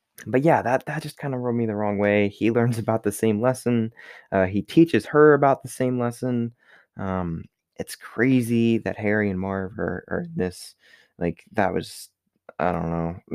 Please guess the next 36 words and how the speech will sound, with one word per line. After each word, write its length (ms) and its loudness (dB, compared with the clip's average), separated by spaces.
You 260 6
know, 200 2
like, 160 2
just 180 -10
what 140 2
are 60 2
the 140 2
odds? 400 2
And 160 4
then, 260 4
um, 460 0
and 100 -10
then 440 -4
I 100 -12
think 240 -8
one 100 -6
of 60 -6
the 60 -4
biggest 400 -6
problems, 680 -2
and 120 -2
again, 300 6
I, 80 2
like, 260 -4
I, 200 0
I 100 2
don't 120 0
feel 200 4
like 140 4
I 40 2
might 180 2
get 140 0
flamed 340 2
for 100 -2
this, 240 2
but 260 4